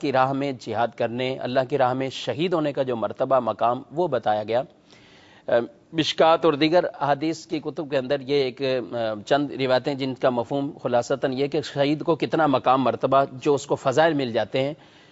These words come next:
اس میں ایک چیز یہ ہے کہ شہید کو جو یہ خوبیاں ملتی ہیں کہ اس کے خون کا قطرہ وہ زمین پر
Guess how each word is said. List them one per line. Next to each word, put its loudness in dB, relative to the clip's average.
اس -4
میں 2
ایک 2
چیز 4
یہ 6
ہے 6
کہ 0
شہید 2
کو 4
جو 4
یہ 4
خوبیاں 2
ملتی 0
ہیں 2
کہ -2
اس -6
کے 0
خون -2
کا 4
قطرہ 4
وہ 6
زمین 0
پر 2